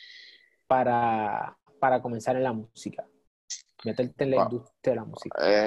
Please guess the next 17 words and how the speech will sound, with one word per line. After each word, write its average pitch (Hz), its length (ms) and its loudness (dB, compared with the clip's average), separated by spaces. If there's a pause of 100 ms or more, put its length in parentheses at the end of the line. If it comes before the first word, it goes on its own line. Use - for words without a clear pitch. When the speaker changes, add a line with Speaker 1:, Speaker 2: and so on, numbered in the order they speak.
(120)
Speaker 2:
El, 104 220 -6 (280)
algo, 147 520 4
un 156 180 -4
consejo 165 480 0
que 135 60 -8
quizás 127 260 -2
no 151 200 0
va 151 220 4
como 147 280 0
un 143 120 -2
error, 139 400 -2
pero 117 280 0
es 123 180 -2
mi 135 200 -2
talón 123 320 0
de 131 100 2
Aquiles 123 680 -6